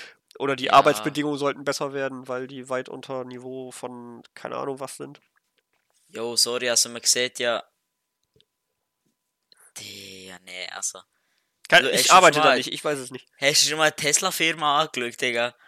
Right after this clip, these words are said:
Speaker 2: So wie die aussehen, glaub ich nicht, dass die Kinder brauchen. Die haben eher Roboter, die das machen als Kinder.
Speaker 1: Ja, klar, aber ich meine, die Rohstoffe, die kommen ja auch irgendwo her.
Speaker 2: Ja, eben. Das machen auch eher Roboter, die den Rohstoff gehen, buddeln als Kinder.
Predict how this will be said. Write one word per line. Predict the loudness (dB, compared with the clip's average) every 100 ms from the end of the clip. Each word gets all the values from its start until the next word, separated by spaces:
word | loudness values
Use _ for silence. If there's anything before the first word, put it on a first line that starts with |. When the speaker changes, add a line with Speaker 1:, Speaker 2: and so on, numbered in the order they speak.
| _ _
Speaker 2:
So | -2 0 2
wie | 2
die | 2 0
aussehen, | 2 8 8 10 8 6 2
glaub | 0 2
ich | 0
nicht, | -4
dass | -6 0
die | 0
Kinder | 2 0 -4 -4
brauchen. | -6 -4 -2
Die |
haben | 0 2 0 -2
eher |
Roboter, | -4 -4 -6 -6
die | -8
das | -6 -6
machen | -4 -6 -4
als | -4 -2
Kinder. | -6 -10 -16 _ _ _ _ -16 -16 -2
Speaker 1:
Ja, | 2 2
klar, | 4 4
aber | 4
ich | 2
meine, | -4
die |
Rohstoffe, | -2 -2 0 -2
die | -4
kommen | -6 -4
ja | -2
auch | -4
irgendwo | -6 -10 -10
her. | -10 -12 -18 _ _ _ _ _
Speaker 2:
Ja, | -4 -2 0
eben. | -2 -8 -12 _ _ _ _ _ _ -10
Das | -8
machen | -6 -4
auch | -4
eher | -4
Roboter, | -6 -8 -10 -8 -10
die | -10 -10
den | -6
Rohstoff | -4 -4 -4 -4
gehen, | -4 -4 -4 -8 _ _ _
buddeln | -16 -12 -4 -2
als | 0 0
Kinder. | -4 -12